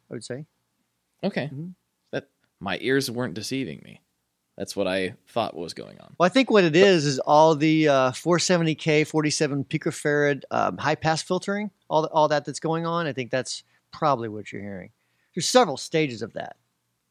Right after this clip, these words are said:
Speaker 2: Okay. What?
Speaker 1: <laughs> Exactly.
Speaker 2: Pico who? You talking
Speaker 1: Pico
Speaker 2: coffee again?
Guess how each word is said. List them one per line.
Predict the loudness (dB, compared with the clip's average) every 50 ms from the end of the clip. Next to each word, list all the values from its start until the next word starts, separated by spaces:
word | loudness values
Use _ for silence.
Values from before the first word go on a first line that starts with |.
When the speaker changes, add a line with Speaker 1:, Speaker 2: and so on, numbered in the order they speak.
| _ _ _ _ _ _ _ _ _ _ _ _ _ _ _ -8
Speaker 2:
Okay. | -8 -6 -4 -4 -6 -6 -8 _ _ _ _ _ _ _ _ _ _ _ _ _ _ _ _ _ _ _ _ _ _ _ _
What? | 0 2 2 2 2 -2 _ _ _ _ _ _ _ -8
Speaker 1:
<laughs> | -6 -2 0 0 2 4 2 0 2 2 -2 -2 0 0 -2 -2 -2 _ -2 -2 -2 -2 _ -4 -4 -4 _ _ -8 -8 -8 _ _ -14 -14 -14 _ _ -18 -18 -18 _ _ _ _ _ _ -14 -14 -14 _ _ _ -20 -18 -18 -18 _ _ _ -8 -8 -8 -10 _ _ -20 -20 _ _ _ _ _ _ _ _ _ _ _ _ _ -18 -14 -12 -10 -8 -8 -8 -8 -10 -12 -12 -14 -14 -14 -14 -16 -12 -8
Exactly. | -8 -8 -6 -8 -8 -4 -4 -4 -4 -4 -8 _ -14 -16 -14 -16 -18 _ _ _ _ _ _ _ _ 0
Speaker 2:
Pico | 2 2 4 4 4 4 4
who? | 6 6 6 6 6 2 0 -2 _ _ _ _ _ _ _ _ _ _ -6
You | -6 0
talking | 2 6 6 6
Speaker 1:
Pico | 6 6 4
Speaker 2:
coffee | 4 4 2 2 0 0 0
again? | 0 -2 -2 -4 -4 -4 -6 -8